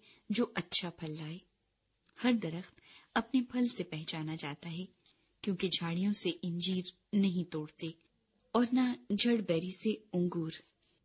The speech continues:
अच्छा आदमी अपने दिल के अच्छे खजाने से अच्छी चीजें निकालता है, और बुरा आदमी बुरे खजाने से बुरी चीजें निकालता है, क्योंकि जो दिल में भरा है, वही उसके मुंह पर आता है। दो मैमार।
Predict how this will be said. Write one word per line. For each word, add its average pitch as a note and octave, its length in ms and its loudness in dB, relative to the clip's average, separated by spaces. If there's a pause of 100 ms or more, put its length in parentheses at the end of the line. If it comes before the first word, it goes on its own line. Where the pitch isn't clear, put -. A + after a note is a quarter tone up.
अच्छा B3 340 2 (120)
आदमी G3 480 4
अपने A3+ 240 2
दिल A3+ 200 2
के A#3+ 160 -4 (120)
अच्छे - 340 4
खजाने F#3 480 0
से A#3+ 420 -2
अच्छी - 280 2
चीजें F3 320 -2
निकालता E3+ 480 -2
है, F3+ 180 0 (460)
और F#3 100 2
बुरा G3+ 280 0
आदमी G3 520 -2 (340)
बुरे A#3 220 6
खजाने F3 420 -4
से G#3 180 -2
बुरी F#3 360 0
चीजें D#3+ 360 -2
निकालता E3 480 -6
है, F3 160 -4 (680)
क्योंकि C4 260 4
जो C4+ 140 2
दिल G3+ 220 2
में G#3+ 180 4
भरा F3+ 260 -2
है, G#3+ 220 0 (380)
वही A3+ 280 4 (320)
उसके G3+ 300 0
मुंह F3 240 -2
पर E3 180 -6
आता D#3+ 260 -6
है। E3 180 -8 (1040)
दो C4 300 12
मैमार। F3 560 8